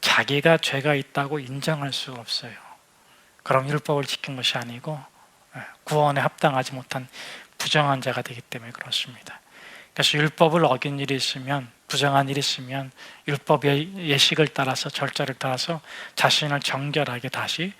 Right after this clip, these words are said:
어, 회복시키면 돼요. 그래서 항상 자기들은 옳아야 돼. 죄를 짓고 죄를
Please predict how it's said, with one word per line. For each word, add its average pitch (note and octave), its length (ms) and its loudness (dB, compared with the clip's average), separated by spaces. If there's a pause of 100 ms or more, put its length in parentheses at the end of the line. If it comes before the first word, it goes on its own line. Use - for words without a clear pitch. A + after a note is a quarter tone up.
(480)
어, B2 180 -12 (100)
회복시키면 D3+ 720 2
돼요. C3+ 280 -10 (600)
그래서 - 240 4
항상 G3+ 300 4
자기들은 C3 480 -2
옳아야 C3+ 480 -6
돼. - 200 -14 (1160)
죄를 F3 420 8
짓고 A#3+ 640 0 (160)
죄를 E3+ 560 6